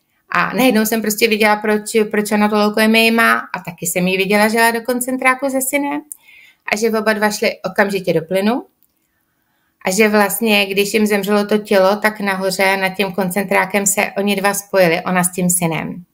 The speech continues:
No, jenže ona v tomhle tom životě dostala tělo, ale on ne, ale on byl s ní, jako přivtělená dušička.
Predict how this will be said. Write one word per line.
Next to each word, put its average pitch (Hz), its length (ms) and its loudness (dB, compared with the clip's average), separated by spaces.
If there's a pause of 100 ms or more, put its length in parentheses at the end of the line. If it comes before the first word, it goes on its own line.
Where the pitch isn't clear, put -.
(760)
No, 285 120 4
jenže 262 340 2
ona 240 140 2
v 247 60 -8
tomhle 254 200 -2
tom 254 180 0
životě 240 540 4
dostala 190 360 0
tělo, 254 260 0
ale 226 260 4
on 226 100 0
ne, 208 180 2
ale 185 280 -2
on 202 60 -4
byl 220 160 2
s 226 120 0
ní, 214 400 0 (400)
jako 185 200 0
přivtělená 202 560 2
dušička. 185 560 -8